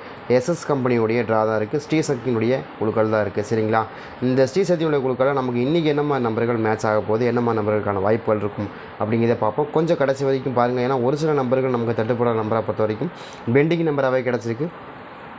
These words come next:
கண்டிப்பா பெண்டிங் நம்பர் ஆடுவாங்களா, இல்ல உங்களுக்கு டபுள்ஸ் ஆடுறதுக்கான வாய்ப்புகள் இருக்கா அப்படிங்கிறது பார்க்க போறோம். ஏன் அப்படின்னா,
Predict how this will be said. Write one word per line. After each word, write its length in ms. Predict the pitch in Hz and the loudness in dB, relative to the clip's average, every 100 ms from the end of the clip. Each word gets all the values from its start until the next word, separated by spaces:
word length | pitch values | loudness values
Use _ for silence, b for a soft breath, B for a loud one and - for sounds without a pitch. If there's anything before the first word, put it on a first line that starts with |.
| - - - - - B B | -18 -18 -18 -18 -18 B B
கண்டிப்பா 320 | 135 147 151 165 | 2 2 2 2
பெண்டிங் 340 | 139 147 160 | 2 0 0
நம்பர் 240 | 151 143 | 0 2
ஆடுவாங்களா, 460 | 131 123 123 123 123 | 2 2 0 0 0
இல்ல 300 | 117 117 117 | 0 0 0
உங்களுக்கு 340 | 113 113 143 | 0 0 0
டபுள்ஸ் 360 | 139 120 143 147 | 0 0 0 -2
ஆடுறதுக்கான 360 | 127 120 117 110 | 0 0 0 2
வாய்ப்புகள் 360 | 110 110 113 107 | 2 0 0 0
இருக்கா 240 | 107 107 | 0 0
அப்படிங்கிறது 280 | 104 107 107 | 0 0 0
பார்க்க 320 | 107 104 104 | 0 0 0
போறோம். 80 | 110 | 0
ஏன் 200 | 123 151 | 2 2
அப்படின்னா, 280 | 120 120 | 0 0